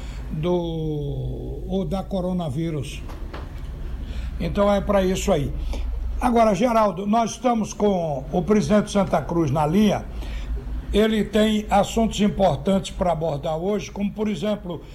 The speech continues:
a votação na Câmara dos Deputados pra suspender o pagamento do Profut. Vai ficar um ano sem pagar,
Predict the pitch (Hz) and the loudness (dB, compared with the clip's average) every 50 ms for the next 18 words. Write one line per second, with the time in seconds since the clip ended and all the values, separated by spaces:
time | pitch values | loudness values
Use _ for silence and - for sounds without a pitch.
0 | - - - - - 202 180 165 175 220 214 214 226 208 180 - - 214 214 214 | -14 -14 -14 -8 -6 -4 -4 -2 -4 -4 -4 -2 -2 -4 -4 -4 -4 -2 -2 -2
1 | 214 202 175 - - 196 202 196 196 190 190 156 175 175 135 - 190 180 170 - | -2 -2 -4 -4 -6 -4 -4 -4 -4 -6 -6 -6 -8 -8 -6 -6 -6 -6 -6 -6
2 | - - 185 180 196 202 190 214 214 208 - - - - - - - - - - | -6 -4 -2 -2 -2 -2 -4 -6 -6 -8 -10 -12 -12 -12 -12 -10 -10 -10 -10 -6
3 | - 208 196 196 - - - 262 247 - - - 240 220 196 175 160 180 220 226 | -4 -2 -2 -2 -4 -6 -6 -6 -6 -6 -6 -6 -6 -4 -4 -4 -4 -4 -4 -4
4 | 214 - - - 208 202 185 180 175 165 175 196 202 202 - 196 165 170 190 185 | -4 -6 -6 -6 -6 -6 -4 -6 -6 -4 -4 -6 -6 -6 -8 -8 -8 -8 -10 -8
5 | - 208 202 - - - - - 208 220 208 - - - - - - - - - | -6 -6 -6 -6 -8 -10 -8 -4 -4 -4 -4 -6 -8 -12 -14 -14 -14 -16 -16 -16
6 | - - - 185 180 - - 214 214 220 226 220 226 226 233 220 202 190 - - | -14 -12 -10 -10 -10 -8 -6 -6 -6 -4 -4 -4 -4 -4 -4 -4 -6 -8 -8 -8
7 | 202 196 170 - 190 160 151 147 175 185 190 190 - - | -8 -8 -6 -6 -8 -8 -6 -6 -6 -6 -6 -6 -10 -14